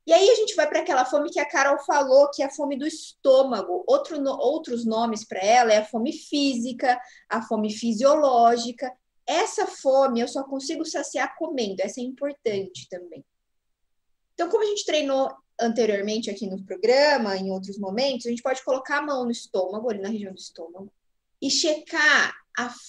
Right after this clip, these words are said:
fome do estômago agora. Quem quiser pode até fechar os olhos e notar, baseado no preenchimento, nos sinais do estômago agora, qual é o meu nível de fome de zero a dez?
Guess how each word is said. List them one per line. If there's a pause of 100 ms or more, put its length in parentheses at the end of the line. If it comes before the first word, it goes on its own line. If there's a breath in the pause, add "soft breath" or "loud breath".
(140)
fome
do
estômago
agora.
Quem
quiser
pode
até
fechar
os
olhos (960)
e
notar,
baseado
no
preenchimento,
nos
sinais
do
estômago
agora, (1040)
qual
é
o
meu
nível
de
fome
de
zero
a
dez?